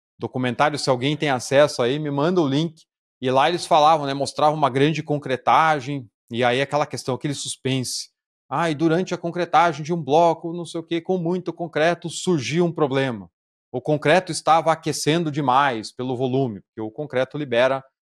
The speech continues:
calor durante seu processo ali, né, de, de cura.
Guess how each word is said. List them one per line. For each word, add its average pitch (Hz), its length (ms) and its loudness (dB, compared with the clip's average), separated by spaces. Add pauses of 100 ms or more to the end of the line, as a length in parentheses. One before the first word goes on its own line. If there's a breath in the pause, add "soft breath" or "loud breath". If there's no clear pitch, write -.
(180)
calor 135 560 2 (380)
durante 127 340 -2
seu 131 120 -2
processo 123 580 0
ali, 117 240 -4
né, 113 180 -4
de, 113 280 -6
de 113 160 -12
cura. 151 400 0